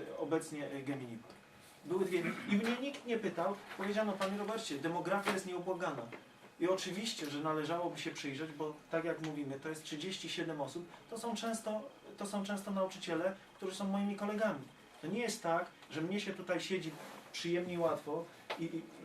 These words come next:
i zdecydowanie wolałbym, wolałbym, żeby, y, żeby pan burmistrz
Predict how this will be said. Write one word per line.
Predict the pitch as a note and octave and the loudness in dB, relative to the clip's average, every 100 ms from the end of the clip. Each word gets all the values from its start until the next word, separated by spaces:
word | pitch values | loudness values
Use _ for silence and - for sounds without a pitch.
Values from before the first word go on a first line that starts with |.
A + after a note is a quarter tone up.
| E3+ | -8
i | |
zdecydowanie | D3 F3+ F#3 F3 F3 G#3+ G#3 | -2 0 2 2 4 4 2
wolałbym, | C#3 F#3 F#3+ F3+ F3+ - - - - | 6 8 10 8 4 -2 -2 2 8
wolałbym, | F#3+ F#3+ F#3 F3+ | 10 10 6 2
żeby, | E3+ E3+ E3+ D3+ C#3+ C#3 | 2 4 4 4 4 4
y, | |
żeby | - F3+ F3+ C3+ C3+ | 2 4 4 4 0
pan | F#3 F3 | 0 0
burmistrz | F3 F#3 E3 G3 | 2 0 0 -2